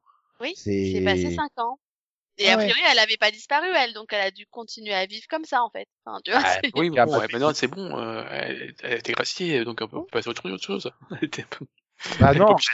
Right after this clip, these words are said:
Speaker 1: Oui, mais
Speaker 2: maintenant,
Speaker 1: le
Speaker 2: je
Speaker 1: problème, c'est que pendant cinq ans, justement, elle a, elle a, elle a,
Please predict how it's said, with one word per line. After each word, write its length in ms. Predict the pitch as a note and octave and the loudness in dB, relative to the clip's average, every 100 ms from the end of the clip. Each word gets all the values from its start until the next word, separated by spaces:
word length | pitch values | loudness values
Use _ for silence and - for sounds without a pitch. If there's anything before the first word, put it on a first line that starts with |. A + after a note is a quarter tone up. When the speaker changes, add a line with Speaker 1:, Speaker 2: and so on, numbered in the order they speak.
| - | 0
Speaker 1:
Oui, 60 | E3 | 2
mais 60 | D#3 | 6
Speaker 2:
maintenant, 140 | C4 | 8
Speaker 1:
le 60 | G#3 | 8
Speaker 2:
je 60 | C4+ | 8
Speaker 1:
problème, 180 | D4+ F4+ | 6 4
c'est 160 | C#4+ | -4
que 40 | - | 0
pendant 280 | B3 B3 B3+ | 0 2 0
cinq 260 | B3 A#3+ | -2 -2
ans, 160 | D#4 F4 | -4 -4
justement, 640 | C4 - B3 C4+ F4+ D#4 | -8 -12 -8 -4 0 4
elle 140 | G#3+ G3 | 4 4
a, 100 | F#3 F#3+ | 4 4
elle 60 | F#3+ | 2
a, 120 | F#3 - F#3 | 2 2 0
elle 100 | |
a, 80 | F#3 | 0